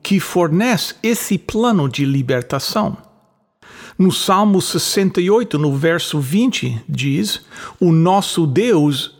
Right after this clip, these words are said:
é o Deus libertador." A Bíblia apresenta várias facetas de Deus como nosso libertador. Salmo quarenta, verso dezessete:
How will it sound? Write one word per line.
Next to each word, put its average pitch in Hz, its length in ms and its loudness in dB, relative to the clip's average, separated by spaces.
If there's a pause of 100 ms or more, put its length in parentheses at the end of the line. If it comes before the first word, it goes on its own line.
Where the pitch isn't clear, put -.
é 175 100 2
o 151 160 2
Deus 147 360 2
libertador." 135 920 -2 (1400)
A - 80 0
Bíblia 269 360 2
apresenta 202 520 0
várias 202 460 -2
facetas 180 720 -2
de 139 180 -2
Deus 127 420 -2
como 170 380 0
nosso 165 540 0
libertador. 135 760 -4
Salmo 185 600 2
quarenta, 175 600 0
verso 151 500 -2
dezessete: 160 840 -2